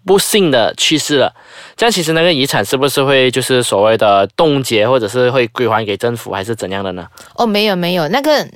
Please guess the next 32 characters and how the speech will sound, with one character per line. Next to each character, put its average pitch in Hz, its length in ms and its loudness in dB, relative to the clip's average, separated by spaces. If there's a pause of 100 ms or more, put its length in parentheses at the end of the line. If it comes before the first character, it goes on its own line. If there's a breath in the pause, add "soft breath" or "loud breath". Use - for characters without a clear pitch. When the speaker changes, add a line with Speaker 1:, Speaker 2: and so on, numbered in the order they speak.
(140)
Speaker 2:
程 190 200 0
序 226 160 -2
还 180 220 -2
是 196 160 -4
照 196 160 0
样 185 180 0
在 185 220 -2
走 - 160 -2
的。 - 0 -
Speaker 1:
嗯 117 140 0
哼。 143 100 0
OK，OK， 123 280 -2
好。 143 140 -6
Speaker 2:
就 277 140 0
是 262 180 -2
在 247 220 0
重 226 320 -2
新 269 460 -4 (120)
在 254 260 2
那 240 220 0
个 226 240 0
受 262 240 0
益 240 100 0
人 202 220 0
里 185 100 -2
面， 170 340 -2 (120)
Speaker 1:
嗯。 123 160 -2
Speaker 2:
重 202 220 0
新 240 180 -2
再 226 160 0
选 170 320 -2
出 190 280 -2